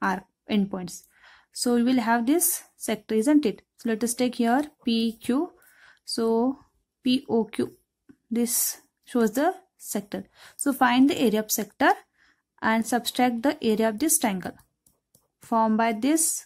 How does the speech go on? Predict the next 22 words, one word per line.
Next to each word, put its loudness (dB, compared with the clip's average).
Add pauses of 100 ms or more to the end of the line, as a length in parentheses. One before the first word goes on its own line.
chord 2 (640)
and -2
the 0
radii, -4 (260)
so 0
that 4
this 0
remaining, 2 (460)
uh, -4
the -6
segment 0
area 0
you 2
will 0
get. -12 (480)
But 0
in -2
this -4
question, -2 (320)
we 0
have 2
the 0